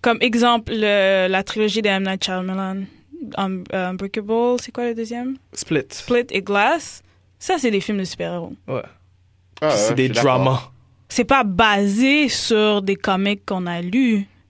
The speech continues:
Speaker 1: mais
Speaker 2: Ouais.
Speaker 1: surtout
Speaker 3: Non, non,
Speaker 1: que j'ai
Speaker 3: ça,
Speaker 1: vu
Speaker 3: je suis,
Speaker 1: Glass,
Speaker 3: je suis
Speaker 1: là,
Speaker 3: totalement d'accord.
Speaker 1: mais c'est la même chose.
Speaker 3: Non, moi, je, je parlerais
Speaker 1: Comme
Speaker 3: comme... un film, là, comme à la, à la fin, à la fin, tu vois, le gars, il, je sais pas, il tue quelqu'un.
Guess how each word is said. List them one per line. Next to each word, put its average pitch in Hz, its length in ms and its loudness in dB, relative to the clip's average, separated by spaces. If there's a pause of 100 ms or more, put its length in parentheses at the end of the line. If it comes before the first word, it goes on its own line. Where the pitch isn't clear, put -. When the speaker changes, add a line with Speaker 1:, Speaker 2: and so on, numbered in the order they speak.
Speaker 1:
mais 190 360 0
Speaker 2:
Ouais. - 60 -2
Speaker 1:
surtout 226 320 4
Speaker 3:
Non, - 60 4
non, - 60 6
Speaker 1:
que - 60 6
j'ai 247 120 4
Speaker 3:
ça, - 0 -
Speaker 1:
vu 214 60 2
Speaker 3:
je 262 60 4
suis, 262 100 2
Speaker 1:
Glass, 226 220 6
Speaker 3:
je - 40 2
suis - 80 -2
Speaker 1:
là, 453 140 2
Speaker 3:
totalement 120 320 4
d'accord. 156 300 2
Speaker 1:
mais 240 120 4
c'est 240 140 2
la 208 160 4
même 202 140 2
chose. 254 600 0 (240)
Speaker 3:
Non, 151 80 2
moi, 180 80 2
je, 123 200 2
je - 200 -8
parlerais 110 260 2
Speaker 1:
Comme 104 80 2
Speaker 3:
comme... 101 120 2
un 101 80 2
film, 127 240 -4
là, 107 160 2
comme 101 220 -6
à 101 120 -4
la, 98 200 -4 (120)
à 98 80 -4
la 98 140 0
fin, 117 240 -4 (240)
à 95 80 -4
la 95 140 0
fin, 127 240 -2
tu 127 180 -12
vois, 104 120 2
le 101 40 -2
gars, 107 120 0
il, 101 220 -6 (300)
je - 60 -16
sais - 40 -18
pas, 104 120 -2
il 101 60 -10
tue - 220 -12
quelqu'un. 113 460 -4